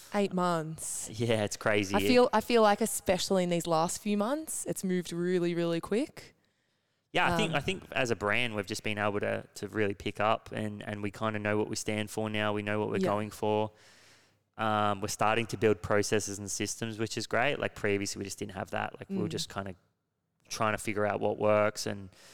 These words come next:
Speaker 2: and kinda just really running with it. So that was, you know, the fact that we're pick-, we, we're starting to build processes and systems out now is,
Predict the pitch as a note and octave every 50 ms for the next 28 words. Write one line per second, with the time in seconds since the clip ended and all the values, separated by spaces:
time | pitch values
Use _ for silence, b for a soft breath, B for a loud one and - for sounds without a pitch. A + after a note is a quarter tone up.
0 | B B B B B B _ - G#2+ G2 - - G#2 G#2 G2 - G#2+ G2+ - -
1 | A2+ G#2+ G#2 G2 F#2+ F#2+ F#2 G2 G#2 G2+ G2+ G2+ G2 G2 F#2+ - - - G#2 G2+
2 | G2+ G2+ G#2+ G#2 G2+ F#2+ - - - - - - G2+ G2+ G2 G2 G2+ F#2 - -
3 | - - A2+ G#2+ - - G2+ A2 G#2 - - - G#2 - - - A2+ G#2+ G#2 G2+
4 | - G#2 G#2+ - - G2+ G2 G#2 G#2 F#2 G#2+ G#2 F#2+ - - G#2+ G2+ F#2+ - G#2
5 | G2 - G2+ G2 F#2+ F#2+ - - - - - - G#2+ G#2 G#2 A2 A2 A2 A#2 A#2
6 | A#2+ C3 C3+ B2+ A2 G2 - -